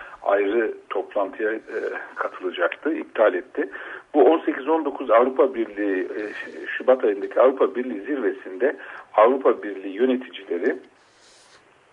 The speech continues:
e, Cameron'a, e, evet oyu, e, kampanyasında,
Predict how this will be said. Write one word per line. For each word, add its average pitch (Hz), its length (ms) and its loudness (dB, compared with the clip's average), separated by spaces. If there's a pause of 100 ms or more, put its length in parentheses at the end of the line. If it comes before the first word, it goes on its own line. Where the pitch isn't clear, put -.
(180)
e, 104 360 0
Cameron'a, 127 640 4 (140)
e, 104 300 2 (200)
evet 127 320 6
oyu, 110 240 -4
e, - 360 -14 (920)
kampanyasında, 110 1120 0